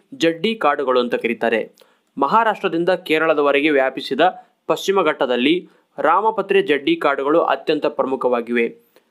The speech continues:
ಅನೇಕ ಅಳಿವಿನಂಚಿನಲ್ಲಿರುವಂತಹ ಪ್ರಾಣಿ ಮತ್ತು ಸಸ್ಯ ಪ್ರಭೇದಗಳಿಗೆ ಆಶ್ರಯವನ್ನ ಈ ಜಡ್ಡಿ ಕಾಡುಗಳು ನೀಡಿವೆ. ಜಗತ್ತಿನಲ್ಲಿ ಕೇವಲ ಎರಡುನೂರು ಗಿಡಗಳು ಮಾತ್ರ ಉಳಿದಿರುವಂತಹ ಕಾನ್ ಹೊಳೆ ಗೇರು ಎಂಬ ಸಸ್ಯ ಪ್ರಭೇದ ಕೂಡ ಈ ಕಾಡುಗಳಲ್ಲಿ ಕಂಡುಬರುತ್ತದೆ.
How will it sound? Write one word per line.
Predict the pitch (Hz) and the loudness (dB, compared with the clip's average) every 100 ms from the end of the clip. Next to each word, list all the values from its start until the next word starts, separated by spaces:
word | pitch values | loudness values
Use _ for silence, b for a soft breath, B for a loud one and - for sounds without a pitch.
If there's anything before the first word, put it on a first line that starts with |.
| - | -4
ಅನೇಕ | 143 214 247 247 | 0 2 2 2
ಅಳಿವಿನಂಚಿನಲ್ಲಿರುವಂತಹ | - 151 175 185 170 160 156 147 139 139 135 123 127 | 2 0 2 2 0 0 2 2 2 2 0 0 -2
ಪ್ರಾಣಿ | 131 139 147 170 196 | -2 0 2 4 2
ಮತ್ತು | 151 143 | 2 0
ಸಸ್ಯ | 135 147 - | 0 -2 0
ಪ್ರಭೇದಗಳಿಗೆ | - 127 135 135 123 131 180 | 0 0 0 0 2 2 2
ಆಶ್ರಯವನ್ನ | 170 135 139 143 135 123 131 160 - | 2 0 0 -2 0 0 0 -2 -2
ಈ | 143 | -4
ಜಡ್ಡಿ | 131 120 127 139 | 0 -2 -2 -2
ಕಾಡುಗಳು | 127 117 127 | -2 0 2
ನೀಡಿವೆ. | 151 127 120 117 104 b b b b 139 | 2 0 0 0 -2 b b b b -6
ಜಗತ್ತಿನಲ್ಲಿ | 131 175 220 214 196 156 | 0 0 2 0 0 0
ಕೇವಲ | 160 165 165 | 0 2 4
ಎರಡುನೂರು | 147 135 151 180 180 | 4 2 4 4 4
ಗಿಡಗಳು | 139 139 135 131 | 2 2 2 2
ಮಾತ್ರ | 127 139 - | 2 0 2
ಉಳಿದಿರುವಂತಹ | 143 135 135 135 127 123 120 135 202 B B B _ | 0 0 0 2 2 0 0 0 0 B B B _
ಕಾನ್ | 170 202 214 | 0 2 2
ಹೊಳೆ | 151 175 170 | 2 2 0
ಗೇರು | 139 147 170 | 0 2 4
ಎಂಬ | 156 135 | 2 0
ಸಸ್ಯ | 131 156 - | 0 -2 0
ಪ್ರಭೇದ | 151 135 131 127 | -2 0 0 -2
ಕೂಡ | 123 202 151 165 - | 2 2 2 -2 -2
ಈ | 175 | -2
ಕಾಡುಗಳಲ್ಲಿ | 180 135 135 127 120 165 | 0 0 0 -2 0 0
ಕಂಡುಬರುತ್ತದೆ. | 135 120 120 117 120 113 110 | 2 0 0 -2 -2 -2 -2